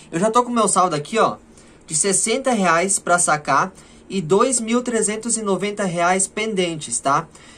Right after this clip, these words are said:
Então, se você quer ganhar dinheiro e comprar com desconto nas suas lojas online, como, por exemplo, a Shopee, é só clicar no primeiro link da descrição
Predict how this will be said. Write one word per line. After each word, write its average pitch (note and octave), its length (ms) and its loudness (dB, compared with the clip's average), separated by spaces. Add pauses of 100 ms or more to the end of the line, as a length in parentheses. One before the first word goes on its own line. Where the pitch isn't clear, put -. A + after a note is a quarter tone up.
(100)
Então, E3+ 240 -2
se A3 100 0
você A3+ 240 0
quer A#3+ 140 -2
ganhar A3+ 240 0
dinheiro F#3 580 0 (220)
e - 80 -10
comprar G3 380 2
com A3 180 -6
desconto G3+ 460 -2
nas F#3+ 140 0
suas F#3 240 2
lojas E3 360 0
online, F#3 640 0 (240)
como, E3+ 180 0
por F#3 160 4
exemplo, G3 400 0
a F#3 100 4
Shopee, G3 520 -2 (300)
é F#3+ 100 2
só A#3 160 2
clicar A#3+ 320 2
no A#3 80 4
primeiro A3 400 4
link G3+ 400 -2
da F3+ 160 6
descrição G3 760 0